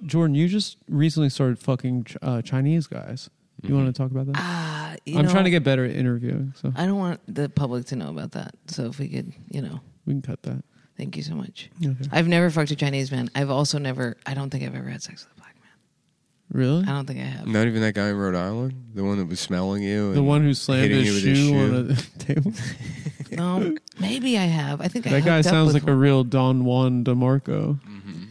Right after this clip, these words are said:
Speaker 3: I should. I probably should just so that I
Speaker 1: No, you shouldn't fuck that vagrant,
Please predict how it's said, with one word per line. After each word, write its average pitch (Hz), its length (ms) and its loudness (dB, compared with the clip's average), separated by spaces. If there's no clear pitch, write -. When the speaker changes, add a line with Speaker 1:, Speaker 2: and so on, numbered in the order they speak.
Speaker 3:
I 185 120 4
should. 160 420 2
I - 80 -4
probably 196 280 2
should 135 340 0
just 131 180 -4
so 127 140 -4
that 123 160 -8
I 117 100 -6
Speaker 1:
No, 214 200 2
you 170 100 2
shouldn't 294 240 -2
fuck 127 240 -4
that 123 260 0
vagrant, 139 720 0